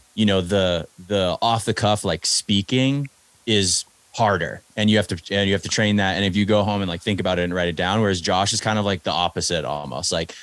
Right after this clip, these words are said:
when he, like, has to sit down and structure it out, it's, like, more difficult. But when he's all, like, he's just, like, amazing at just talking with, like, no planning. It's just, like, all of his thoughts, like,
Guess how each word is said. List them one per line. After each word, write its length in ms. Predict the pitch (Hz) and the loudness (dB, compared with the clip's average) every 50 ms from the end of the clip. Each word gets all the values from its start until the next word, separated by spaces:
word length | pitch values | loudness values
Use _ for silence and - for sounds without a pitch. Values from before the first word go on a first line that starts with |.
| - - | -10 -4
when 140 | - 107 107 | 0 2 4
he, 120 | 107 104 101 | 4 4 4
like, 160 | 98 95 - | 4 2 2
has 180 | 113 104 - | 0 0 0
to 60 | - 92 | -2 -2
sit 200 | - 127 110 - | 0 0 0 0
down 200 | 117 110 104 95 | 0 0 0 0
and 60 | - | -2
structure 400 | - - 113 104 104 - 104 95 | 0 0 0 0 0 0 0 0
it 100 | 90 90 | 0 0
out, 360 | 85 87 98 113 139 - - - - - - | 0 0 2 0 0 -2 -4 -10 -20 -10 -4
it's, 200 | - 104 98 - | -2 -2 0 0
like, 320 | 113 104 95 90 87 - - - - _ - | 2 2 2 2 0 -2 -6 -16 -18 _ -4
more 240 | 101 107 107 101 90 | 0 2 2 2 2
difficult. 580 | 104 104 85 95 - - 95 92 87 85 82 | 2 0 -2 -4 -6 -2 -2 -2 -2 -2 -2
But 180 | 82 95 85 82 | -2 -4 -4 -2
when 440 | 92 95 95 95 92 90 87 90 - - _ _ | -4 -2 -2 -2 -2 -2 -2 -4 -6 -10 _ _
he's 160 | - 117 107 | -2 0 0
all, 200 | 110 107 110 117 - | 2 2 0 0 0
like, 220 | 107 101 95 90 | 0 -2 0 0
he's 200 | - 110 107 95 | 0 0 0 2
just, 160 | 113 110 - | 2 0 2
like, 180 | - 98 87 - - | 2 0 0 -2 -2
amazing 500 | 92 95 95 95 101 101 92 95 90 87 | -2 -2 0 0 0 0 0 0 0 -2
at 80 | 85 | -2
just 180 | 78 87 - - | -2 -4 -4 -2
talking 440 | - 95 87 87 - - 78 78 78 | 0 0 0 0 0 -4 -6 -6 -6
with, 160 | 85 82 - | -6 -6 -4
like, 180 | 87 80 - 90 | -4 -6 -4 -4
no 140 | 87 80 | -4 -4
planning. 460 | 76 - 87 85 80 80 76 71 67 76 | -4 -4 -4 -4 -4 -4 -4 -6 -6 -6
It's 120 | 82 - | -6 -4
just, 160 | - - - | -4 -2 -2
like, 160 | 87 82 - - | -2 -4 -2 0
all 180 | 104 98 90 85 | 0 2 2 2
of 80 | 85 | 0
his 160 | 80 80 76 - | -2 -4 -4 -2
thoughts, 340 | - 90 82 80 - - | 0 0 0 0 -2 -2
like, 180 | 82 78 76 | -4 -4 -4